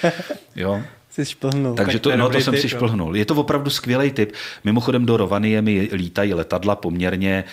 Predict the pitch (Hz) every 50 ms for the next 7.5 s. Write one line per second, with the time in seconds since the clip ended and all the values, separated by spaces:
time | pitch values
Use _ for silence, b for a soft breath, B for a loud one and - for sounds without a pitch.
0 | B B _ - 87 82 87 104 113 107 - 87 87 85 85 - - - 101 101
1 | 101 101 B B B B B - - - - - 85 87 87 92 98 - - 123
2 | 123 113 110 B B - 98 - - 147 123 147 139 113 107 123 - - 113 110
3 | 110 113 107 - - - 120 120 110 110 113 104 95 92 90 85 - 92 87 87
4 | 82 - - 87 87 85 85 85 - - - 82 67 73 85 90 95 95 92 101
5 | 107 - 131 104 85 80 80 82 98 92 95 104 110 104 104 104 101 - - -
6 | - 151 - 147 - 92 87 101 92 85 95 92 101 101 98 95 95 117 104 101
7 | 95 98 90 92 - 101 92 95 98 98